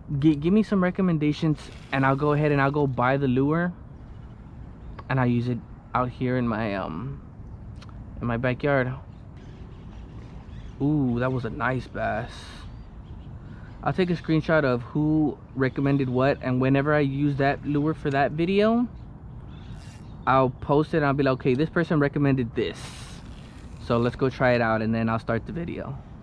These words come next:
I wanna get you guys to comment more on my videos so it can help me out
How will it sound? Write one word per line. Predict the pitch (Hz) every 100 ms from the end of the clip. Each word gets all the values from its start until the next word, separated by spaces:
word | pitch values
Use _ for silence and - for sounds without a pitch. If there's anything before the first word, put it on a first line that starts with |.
| - - - - - - - - - - - - - - - - - - - - - - - - -
I | -
wanna | 151 170
get | 165 -
you | 170
guys | 160 165 156
to | -
comment | - - 151 139
more | 123 135
on | 131
my | 127
videos | 123 131 127 120 120 - - - - - -
so |
it | 143
can | 151
help | 143 123
me | 143 175
out | 123 127